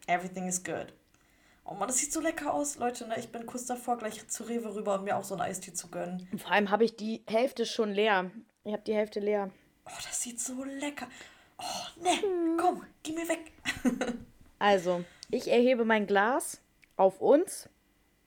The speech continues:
Speaker 2: auf euch.
Speaker 1: Auf zwanzig einundzwanzig.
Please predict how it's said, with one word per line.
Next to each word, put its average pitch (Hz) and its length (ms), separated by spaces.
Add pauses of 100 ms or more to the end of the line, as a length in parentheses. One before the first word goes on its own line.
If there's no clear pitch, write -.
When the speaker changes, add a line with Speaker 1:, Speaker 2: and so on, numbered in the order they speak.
(340)
Speaker 2:
auf - 240
euch. 254 500 (200)
Speaker 1:
Auf 180 240
zwanzig 180 420
einundzwanzig. 220 1040